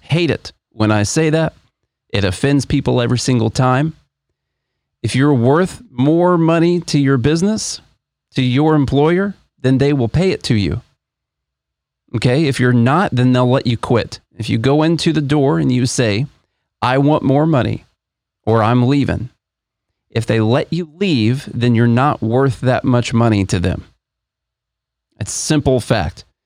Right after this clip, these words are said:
Because if you were worth that much money, then they would pay it to you instead of letting you leave. But maybe your position doesn't make enough money for the business every hour,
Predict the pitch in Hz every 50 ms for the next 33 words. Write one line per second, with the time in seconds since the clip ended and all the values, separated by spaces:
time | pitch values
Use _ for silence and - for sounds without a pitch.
0 | _ _ _ _ _ _ _ _ _ _ 113 104 - 135 107 123 113 - 127 123
1 | 117 113 107 117 156 208 208 220 190 147 139 131 120 - - 123 117 110 - 117
2 | 110 104 95 - - 107 98 95 87 92 123 175 - _ _ _ _ _ _ _
3 | _ 120 120 117 107 117 113 107 104 98 - 123 143 151 151 135 - - - 117
4 | 104 92 95 87 80 87 - - 110 101 101 98 104 110 110 110 104 104 95 -
5 | - 107 107 98 82 - - - _ _ _ _ _ _ _ _ _ _ _ _
6 | _ _ _ _ _ _ _ _ _ - 104 123 156 175 139 120 120 - - -
7 | _ _ _ _ _ _ _ _ _ _ _ _ _ _ _ 107 110 117 117 104
8 | 110 104 101 101 95 - 104 90 95 101 101 - 107 95 95 98 98 92 98 95
9 | - - 95 95 98 95 - 104 98 98 95 95 - - 104 98 95 92 98 113
10 | 127 - 107 104 95 92 87 90 92 95 98 120 107 104 - 110 110 107 104 104
11 | 101 101 101 110 123 151 175